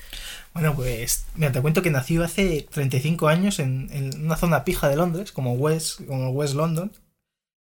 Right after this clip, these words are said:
y que el nombre de la serie Fleabag era un mote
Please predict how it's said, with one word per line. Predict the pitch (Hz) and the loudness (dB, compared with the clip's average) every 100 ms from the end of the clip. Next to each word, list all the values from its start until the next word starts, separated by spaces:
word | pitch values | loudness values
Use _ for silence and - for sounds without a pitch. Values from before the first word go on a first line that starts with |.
| _ | _
y | 170 160 | -2 0
que | 190 208 170 151 139 110 85 - - | 2 4 6 6 4 0 -8 -12 -2
el | 135 | 2
nombre | 143 180 | 4 2
de | 180 151 | 2 0
la | |
serie | - 175 151 | 0 0 2
Fleabag | 180 190 160 - - - | 2 2 0 -8 -14 -2
era | 165 185 185 | 2 2 2
un | 170 170 | 4 6
mote | 160 180 180 170 | 6 4 0 -4